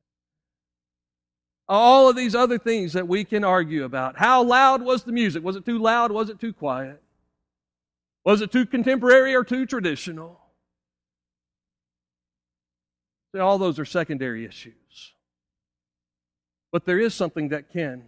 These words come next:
divide people, and that's the message of the cross. You never compromise the message of the cross. You never dilute the message of the cross.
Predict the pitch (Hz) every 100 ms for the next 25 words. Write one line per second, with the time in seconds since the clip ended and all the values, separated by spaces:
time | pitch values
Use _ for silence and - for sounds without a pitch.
0 | _ _ _ _ _ _ _ _ _ 143
1 | 131 127 113 113 104 117 127 123 120 117
2 | 113 110 117 - 110 101 _ - - _
3 | _ _ _ _ _ _ _ _ _ _
4 | _ - 143 127 135 151 139 117 107 _
5 | _ _ _ _ _ - 156 127 113 104
6 | - _ _ _ - 117 120 - 110 107
7 | _ 113 _ _ _ _ 165 160 196 185
8 | 170 _ _ 139 160 143 151 123 _ _
9 | - 135 139 143 - 120 107 - _ 151
10 | 139 117 107 _ _ _ _ _ 127 -
11 | 151 113 - - - -